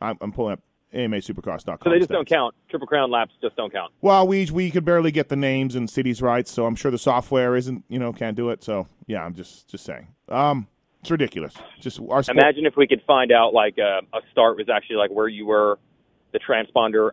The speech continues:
Speaker 2: on the first turn
Speaker 1: Yeah.
Speaker 2: as the gate dropped. But
Speaker 1: Right.
Speaker 2: we, we know they have that data. It just cannot be
Speaker 1: Just can't do it.
Speaker 2: printed on a
Speaker 1: Can't
Speaker 2: machine.
Speaker 1: do it.
Speaker 2: Yep, can't be done.
Speaker 1: Um, yeah, Marv was good. Baggett was good. Uh, man, they were, they were f-, impressive and, and obviously Webb won. And,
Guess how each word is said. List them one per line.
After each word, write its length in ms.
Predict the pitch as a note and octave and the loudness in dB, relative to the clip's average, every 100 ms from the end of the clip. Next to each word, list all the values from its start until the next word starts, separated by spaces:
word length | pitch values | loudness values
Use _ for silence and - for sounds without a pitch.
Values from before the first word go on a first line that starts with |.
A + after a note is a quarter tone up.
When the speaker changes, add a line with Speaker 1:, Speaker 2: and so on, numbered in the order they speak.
| G#2+ | -2
Speaker 2:
on 100 | G#2 | -6
the 60 | - | -2
first 260 | A#2 A2+ - | 0 -2 -2
turn 320 | A#2 A2+ A2+ - | -2 -2 -6 -4
Speaker 1:
Yeah. 200 | C3+ A#2 - | -2 -2 0
Speaker 2:
as 220 | A2 G#2 | 0 0
the 100 | G#2+ | 0
gate 180 | A2 G#2+ | 0 2
dropped. 320 | A2+ B2+ - | 2 2 2
But 80 | C3+ | 0
Speaker 1:
Right. 200 | B2 - _ | 0 -2 _
Speaker 2:
we, 100 | A2+ B2 | -8 -2
we 160 | C#3 | 4
know 180 | D3 D#3+ | 6 8
they 100 | E3 | 6
have 140 | D#3+ | 4
that 120 | D3+ D3 | 2 2
data. 260 | D3 B2 | 0 0
It 80 | G#2 | -4
just 100 | A#2 | -10
cannot 360 | - A#2 A2 - | -16 -8 -8 -6
be 280 | A2 G2+ F#2+ | -8 -10 -10
Speaker 1:
Just 220 | C#3 - - - - | -12 -14 -18 -20 -6
can't 240 | E3 D3+ | -2 0
do 100 | C#3 | 2
it. 40 | A#2+ | 0
Speaker 2:
printed 260 | - G#2+ | 0 0
on 100 | G#2+ | 0
a 60 | G2+ | 2
Speaker 1:
Can't 200 | B2+ B2 | -2 -2
Speaker 2:
machine. 140 | G#2 | -4
Speaker 1:
do 40 | G2 | -8
it. 60 | - | 0
Speaker 2:
Yep, 200 | G#2+ A2 | 2 2
can't 160 | A#2 G#2 | 0 -2
be 40 | |
done. 180 | G2 E2+ _ | -4 -4 _
Speaker 1:
Um, 500 | D#3 F3 E3+ C#3+ B2 - _ _ | 0 2 2 0 -6 -12 _ _
yeah, 180 | D#3+ D#3+ | 0 2
Marv 300 | C#3+ E3+ E3 | 4 4 4
was 140 | D#3 | 2
good. 300 | D3 F3 E3+ | 2 4 4
Baggett 360 | D3+ D#3 E3 C#3+ | 2 2 2 0
was 180 | D3 - | -2 -2
good. 480 | D3+ D3+ D#3 D3 | 2 4 4 2
Uh, 480 | - B2 A#2+ A2+ G#2+ F2+ | 0 2 2 2 0 -4
man, 240 | C#3 C3+ | -4 -2
they 80 | B2+ | -2
were, 160 | A#2 G2 | -4 -4
they 120 | A2+ | -2
were 120 | A2 | -4
f-, 160 | - - | -6 -10
impressive 480 | A#2 C3+ B2 C3+ A#2+ | -6 -2 -2 -2 -4
and, 140 | F#2 | -6
and 180 | A2 G#2+ | -6 -4
obviously 380 | A2+ A#2+ - A2 | -2 -4 -4 -4
Webb 280 | A2+ A2 | -2 -4
won. 340 | G2+ A2 A2+ A2 | -2 -2 -2 -6
And, 380 | - F#2+ F#2 | -8 -10 -10